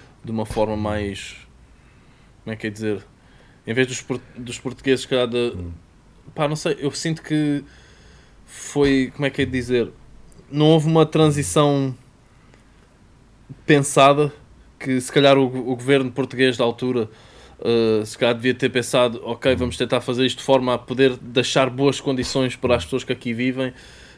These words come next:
Speaker 1: Nu-, nunca sequer houve esse pensamento na altura, não é?
Speaker 2: Bem, eu mais uma vez vou chocar alguns amigos, mas, eh, <laughs>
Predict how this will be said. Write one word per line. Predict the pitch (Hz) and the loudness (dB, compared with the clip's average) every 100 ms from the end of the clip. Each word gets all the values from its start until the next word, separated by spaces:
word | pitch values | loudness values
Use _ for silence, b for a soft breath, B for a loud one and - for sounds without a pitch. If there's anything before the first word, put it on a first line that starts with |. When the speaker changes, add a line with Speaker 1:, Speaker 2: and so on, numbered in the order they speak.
| - | -16
Speaker 1:
Nu-, | - 127 127 - | -8 -6 -6 -6
nunca | 131 135 135 131 | -6 -4 -2 -4
sequer | - 139 | 0 2
houve | 135 131 135 135 | 4 2 0 0
esse | 139 127 | 0 -2
pensamento | 135 127 131 131 - | -4 -2 -2 -2 0
na | |
altura, | 135 - 147 110 | -2 -2 -4 -4
não | 98 | -6
é? | 98 B B B B B B B B | -10 B B B B B B B B
Speaker 2:
Bem, | 117 110 | -6 -2
eu | 147 | -2
mais | 165 160 | -2 -2
uma | 151 | -2
vez | 123 135 | -4 -6
vou | 143 | -8
chocar | 123 113 113 | -10 -6 -4
alguns | 117 107 110 | -2 -2 -2
amigos, | 107 104 98 87 78 | 0 0 -2 -6 -6
mas, | 80 95 90 | -2 -2 0
eh, | 98 95 87 | 0 -2 -2
<laughs> | 156 | -4